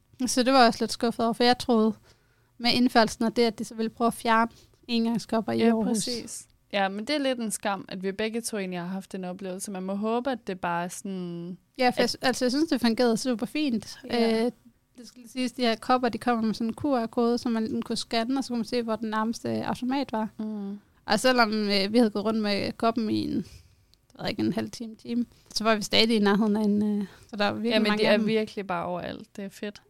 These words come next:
Speaker 1: Ja, og det er rimelig nemt
Speaker 2: Ja.
Speaker 1: at, øh, putte ind igen, så ja.
Speaker 2: Ja.
Speaker 1: Altså, selve oplevelsen af det var god. Jeg var bare lidt skuffet over, at det ikke var det, de valgte først.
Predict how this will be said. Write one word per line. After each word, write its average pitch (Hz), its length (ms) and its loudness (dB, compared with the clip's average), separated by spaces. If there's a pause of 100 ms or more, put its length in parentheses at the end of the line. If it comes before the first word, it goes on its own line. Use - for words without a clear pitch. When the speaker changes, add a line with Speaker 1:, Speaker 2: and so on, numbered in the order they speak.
(120)
Speaker 1:
Ja, 233 120 -4 (520)
og 214 80 -4
det 226 80 2
er 220 40 2
rimelig 233 280 2
nemt 233 420 -2 (560)
Speaker 2:
Ja. 208 80 -14 (220)
Speaker 1:
at, 220 120 -2
øh, 233 60 -4 (880)
putte 240 200 2
ind 226 120 4
igen, 220 280 0
så 214 320 0 (140)
ja. 247 120 -2 (320)
Speaker 2:
Ja. 208 140 -8 (460)
Speaker 1:
Altså, 220 160 0
selve 277 300 4
oplevelsen 254 440 2
af 220 80 0
det 196 80 -6
var 202 80 0
god. 226 280 -4 (140)
Jeg 240 80 -8
var 214 60 -2
bare 220 140 4
lidt 220 120 -4
skuffet 262 340 -2
over, 202 140 0
at 202 140 -6
det 220 60 -10
ikke - 120 -20
var 220 60 -20
det, 214 240 -18
de 208 240 -2
valgte 214 220 -2
først. - 400 -6